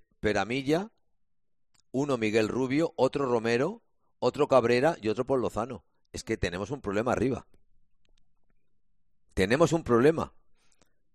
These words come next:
En los últimos tres partidos hemos chutado cincuenta y una veces, perdón, cincuenta y cinco veces a, no entre tres palos, sino a puerta.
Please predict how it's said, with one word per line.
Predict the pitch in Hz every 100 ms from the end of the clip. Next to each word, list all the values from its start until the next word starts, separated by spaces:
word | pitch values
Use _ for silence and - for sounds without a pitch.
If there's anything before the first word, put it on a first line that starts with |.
| _ _
En | - 98
los | 98 -
últimos | 147 170 165 147
tres | 127 127
partidos | 110 104 127 107 92 - - _ _ _ _ _ _ _ _ _ _ _ _ _
hemos | 107 143
chutado | - 127 127 135 151 - _
cincuenta | - - 139 139 110 123 123 107 107
y | 110
una | 135 120
veces, | 120 - - _ -
perdón, | 107 120
cincuenta | 123 117 120 120 110
y | 110
cinco | 131 147 139
veces | 127 127
a, | 113 90 - _ _ _ _ - _ _ _ _ _ _ _
no | 95
entre | 131 135
tres | 123 113
palos, | - 139 127 175 - _
sino | - 98 95
a | -
puerta. | 113 92 -